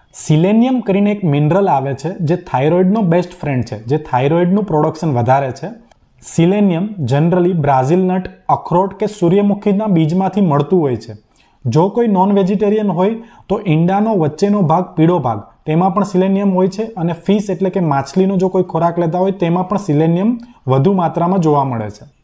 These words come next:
થાઇરોઇડના દર્દીઓ માટે બીજું જરૂરી મહત્વનું તત્વ છે આયોડિન. આયોડિન ખોરાકમાં જો પૂરતી માત્રામાં લેવામાં આવે તો થાઇરોઇડ હોર્મોનનું પ્રોડક્શન વધે છે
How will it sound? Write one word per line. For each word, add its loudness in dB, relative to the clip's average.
થાઇરોઇડના 2
દર્દીઓ 2
માટે -2
બીજું 2
જરૂરી 2
મહત્વનું 0
તત્વ 0
છે -4
આયોડિન. 0
આયોડિન 4
ખોરાકમાં 0
જો 2
પૂરતી 0
માત્રામાં 0
લેવામાં 0
આવે 0
તો -2
થાઇરોઇડ 0
હોર્મોનનું 2
પ્રોડક્શન -2
વધે 0
છે -4